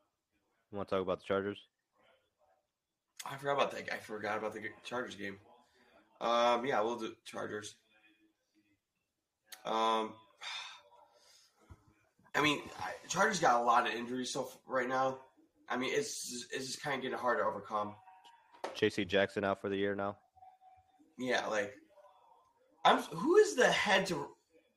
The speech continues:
Speaker 2: like,
Speaker 1: <laughs>
Speaker 2: athletic trainer in Char-, does it seem like every year they have bad, or one of the most injured teams every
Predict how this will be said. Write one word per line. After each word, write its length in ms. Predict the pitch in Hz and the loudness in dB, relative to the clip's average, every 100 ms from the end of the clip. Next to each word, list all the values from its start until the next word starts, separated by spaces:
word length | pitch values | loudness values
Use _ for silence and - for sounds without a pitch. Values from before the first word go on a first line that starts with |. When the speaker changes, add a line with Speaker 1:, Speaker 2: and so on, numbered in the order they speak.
| _ _ | _ _
Speaker 2:
like, 260 | - - - - _ _ _ _ _ | 0 0 -2 -12 _ _ _ _ _
Speaker 1:
<laughs> 440 | _ - - - | _ -20 -18 4
Speaker 2:
athletic 840 | 165 - 170 - 147 143 143 147 | 4 4 0 4 4 6 6 6
trainer 360 | - 135 123 113 | 4 -2 0 0
in 80 | 107 | -2
Char-, 300 | - 120 - | -2 0 2
does 160 | 185 233 | 2 2
it 80 | |
seem 180 | 254 294 | 0 2
like 180 | 269 233 | 2 2
every 300 | 147 170 180 | 4 4 2
year 240 | 143 147 | 2 2
they 120 | 147 143 | 4 2
have 180 | 139 | 2
bad, 280 | 120 123 123 - | 4 4 4 0
or 240 | 123 127 - _ - - _ _ | -4 -4 -10 _ -20 -20 _ _
one 180 | 139 135 | 0 2
of 40 | |
the 60 | 131 | 0
most 140 | 117 | -2
injured 240 | 120 127 131 | -4 -4 -6
teams 340 | 127 135 135 123 | -6 -6 -4 -2
every 260 | 120 127 | 0 -2